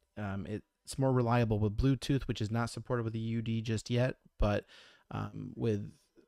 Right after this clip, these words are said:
certain drones like D J Is, for example, many of them are over a Wi-Fi, um, a, a Wi-Fi signal, which just is due to Android restrictions,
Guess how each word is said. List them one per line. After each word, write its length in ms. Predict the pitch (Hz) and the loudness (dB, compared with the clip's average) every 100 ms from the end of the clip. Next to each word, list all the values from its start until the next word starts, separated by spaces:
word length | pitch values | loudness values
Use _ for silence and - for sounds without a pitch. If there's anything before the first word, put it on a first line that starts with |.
| _ | _
certain 400 | 131 - 123 120 | -6 0 0 0
drones 440 | 110 107 110 127 120 | 0 0 0 0 2
like 180 | 110 101 | 0 0
D 120 | 110 | -4
J 540 | 113 110 110 117 123 | 0 0 2 2 2
Is, 100 | 131 | 0
for 140 | - 131 | -4 -6
example, 380 | 123 139 135 135 | -4 -2 -2 0
many 220 | 107 110 | 2 2
of 140 | 107 | 0
them 220 | 117 113 | 0 0
are 280 | 110 107 101 - | 2 0 -2 -4
over 320 | 110 107 104 - - - _ - | -4 -2 -2 -4 -16 -20 _ -6
a 20 | |
Wi-Fi, 880 | 104 110 113 123 - 131 127 127 123 - _ _ _ _ _ _ _ - - | 0 4 4 4 2 2 2 2 -2 -8 _ _ _ _ _ _ _ -20 -6
um, 480 | 110 107 107 - - - | -2 0 -2 -4 -10 -14
a, 300 | 65 - 113 | -12 -6 -4
a 160 | - | -2
Wi-Fi 480 | 113 107 113 - 127 | 2 4 2 4 2
signal, 480 | 117 139 123 131 127 | 2 -4 -4 -2 0
which 320 | 113 - - | 0 0 -4
just 340 | - 110 - - | 0 0 0 -6
is 500 | 127 110 98 - - _ _ _ _ _ 117 | -2 0 0 -6 -8 _ _ _ _ _ -2
due 140 | 120 | 4
to 100 | 110 | 4
Android 380 | 104 117 113 117 | 4 4 6 4
restrictions, 640 | 113 - 170 - 160 143 | 4 2 2 4 2 2